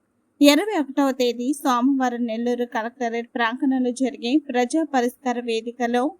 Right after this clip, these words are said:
ఆంధ్రప్రదేశ్ బీసీ సంఘ యువజన విభాగ రాష్ట్ర అధ్యక్షుడు మద్దులూరు సుభాష్ యాదవ్ ఇటీవల విడుదలైన బీసీ కార్పొరేషన్ సబ్సిడీ లోన్లో అవకతవకలు జరిగాయని, వాటిపై విచారణ జరపాలని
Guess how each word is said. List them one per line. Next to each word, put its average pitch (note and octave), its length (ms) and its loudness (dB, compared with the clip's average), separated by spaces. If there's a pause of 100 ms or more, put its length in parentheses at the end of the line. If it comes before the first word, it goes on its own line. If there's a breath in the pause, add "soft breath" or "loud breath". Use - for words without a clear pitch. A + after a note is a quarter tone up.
(100)
ఆంధ్రప్రదేశ్ C4 760 2
బీసీ B3 280 -2
సంఘ A#3+ 240 -4
యువజన A#3+ 520 -2
విభాగ A3+ 340 -4
రాష్ట్ర A#3 340 -4
అధ్యక్షుడు A#3+ 720 -2 (420)
మద్దులూరు C#4 600 4
సుభాష్ B3+ 440 -4
యాదవ్ A#3 400 -2 (100)
ఇటీవల D4 480 4
విడుదలైన A#3 680 0 (380)
బీసీ C#4 320 4
కార్పొరేషన్ C4+ 580 2
సబ్సిడీ A#3 540 -4
లోన్లో A#3 560 0 (100)
అవకతవకలు B3+ 640 0
జరిగాయని, A#3 720 0 (360)
వాటిపై A#3 460 2
విచారణ B3+ 500 0
జరపాలని A#3+ 880 0